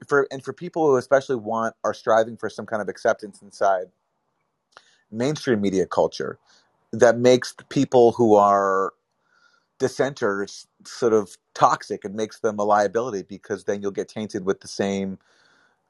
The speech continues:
uh, vitriol that gets directed at people who, who stray from the party line. So it's just, it's just a challenge. And, you know, I, I'm personally happy with being in the lane that I'm in right now, but I would love to,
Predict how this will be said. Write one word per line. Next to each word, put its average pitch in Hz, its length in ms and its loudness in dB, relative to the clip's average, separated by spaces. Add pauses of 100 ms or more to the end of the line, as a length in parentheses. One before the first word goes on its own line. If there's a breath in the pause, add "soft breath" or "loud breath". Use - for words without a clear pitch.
(180)
uh, 90 400 0
vitriol 101 720 2
that 104 180 -4
gets 101 160 -6
directed 101 560 -4 (260)
at 98 240 -2 (600)
people 107 440 -2
who, 98 360 -6
who 107 180 -4
stray 101 260 6
from 110 100 -6
the 101 80 -4
party 107 220 6
line. 113 320 -2
So 101 160 0
it's 107 160 0
just, - 320 -10 (380 soft breath)
it's 156 140 0
just 226 160 -4
a 160 40 -8
challenge. 113 500 4
And, 104 240 -4 (160)
you 123 100 -8
know, 101 260 -6 (480)
I, 123 340 2 (100)
I'm 151 140 -4
personally 139 440 -8
happy 113 360 2
with 98 180 -6 (680)
being 110 160 -8
in 104 80 -8
the 104 80 -2
lane 101 200 -4
that 98 100 -4
I'm 95 120 -6
in 95 100 -8
right 87 180 -6
now, 92 180 -2
but - 160 6
I 117 100 8
would 123 140 2
love 135 260 6
to, 117 260 -10